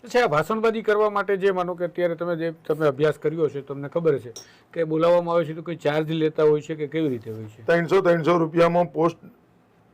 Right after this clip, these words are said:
Speaker 2: અવાર WhatsApp યુનિવર્સિટીમાં તમે નોકરી કરો ને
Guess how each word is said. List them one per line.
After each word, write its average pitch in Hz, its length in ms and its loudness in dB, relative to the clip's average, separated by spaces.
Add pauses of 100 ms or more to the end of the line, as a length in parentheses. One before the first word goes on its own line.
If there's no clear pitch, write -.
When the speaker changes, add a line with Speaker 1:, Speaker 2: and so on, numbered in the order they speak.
(420)
Speaker 2:
અવાર 160 260 8
WhatsApp 147 440 4
યુનિવર્સિટીમાં 160 600 -2
તમે 156 180 2
નોકરી 143 380 -2
કરો 190 260 4
ને 117 100 -6